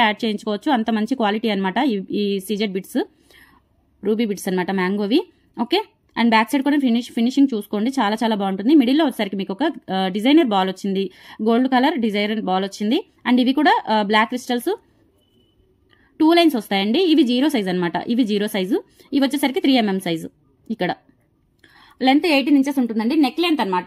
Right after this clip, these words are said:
కొంచెం బ్రాడ్ ఉన్నా కానీ మీకు నెక్లెస్ టైప్ వస్తుంది. సన్నగా ఉన్-, ఆ, మెడ సన్నగా ఉన్న వాళ్ళకి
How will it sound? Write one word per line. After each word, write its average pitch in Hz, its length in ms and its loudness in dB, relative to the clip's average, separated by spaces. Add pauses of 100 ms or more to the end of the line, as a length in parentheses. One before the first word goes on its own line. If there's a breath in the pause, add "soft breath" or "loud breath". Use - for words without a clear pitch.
(180)
కొంచెం 311 200 0
బ్రాడ్ 262 280 2
ఉన్నా 311 180 0
కానీ 294 300 0
మీకు 262 200 -2
నెక్లెస్ 254 420 -4
టైప్ 233 160 0
వస్తుంది. 208 360 -8
సన్నగా 285 420 0
ఉన్-, 247 160 -4
ఆ, 220 160 -2
మెడ 220 220 0
సన్నగా 262 360 0
ఉన్న 233 180 0
వాళ్ళకి 226 380 -2